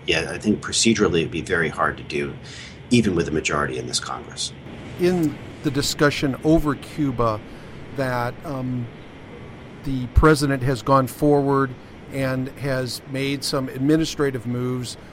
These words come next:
Speaker 2: um,
Speaker 1: Yeah.
Speaker 2: just in the past week, changing travel, changing other air regulations. Are those gonna be able to hold up? Because basically, he, he's allowing, um, straight-ahead tourism with Cuba. People can bring back Cuban cigars,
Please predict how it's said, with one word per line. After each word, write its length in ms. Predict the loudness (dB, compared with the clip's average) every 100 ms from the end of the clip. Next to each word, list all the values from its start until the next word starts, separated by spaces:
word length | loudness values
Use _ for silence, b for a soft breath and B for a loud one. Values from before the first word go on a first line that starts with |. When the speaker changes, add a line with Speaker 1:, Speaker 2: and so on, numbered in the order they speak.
| B -8
Speaker 2:
um, 220 | -4 -4
Speaker 1:
Yeah. 60 | -2
Speaker 2:
just 260 | 0 2
in 60 | 2
the 80 | 0
past 320 | 2 0 2
week, 220 | -2 -2
changing 340 | -2 -4 -2 -6
travel, 540 | 0 2 2 0 -4 B B B -6
changing 440 | -2 -2 -2 0
other 500 | 2 2 2 2 -2 2
air 180 | 6 6
regulations. 1120 | 6 4 2 0 0 -2 -4 -2 -2 -6 -10 B B B B B
Are 80 | 0
those 220 | 4 4
gonna 180 | 4 0
be 180 | 2 2
able 140 | 2
to 120 | 0
hold 280 | -2 0 0
up? 240 | 2 2 0
Because 400 | -2 -2 -2 -4
basically, 800 | 2 2 2 -2 -2 0 0 -2 -6 B B -4
he, 180 | -2 -2
he's 260 | -2 0
allowing, 760 | 2 4 2 4 2 0 -2 -6 -8
um, 360 | -4 -2 -2 -6
straight-ahead 640 | -8 0 4 4 4 2 0
tourism 680 | -2 2 2 0 -2 -4 -8 B B -4
with 300 | 0 0 -2 -12
Cuba. 420 | -4 -2 0 -2
People 300 | -2 -6 -4
can 180 | -2 0
bring 220 | 0 2
back 240 | 2 0
Cuban 340 | -2 -2 0 -2
cigars, 640 | -4 -2 2 4 2 -2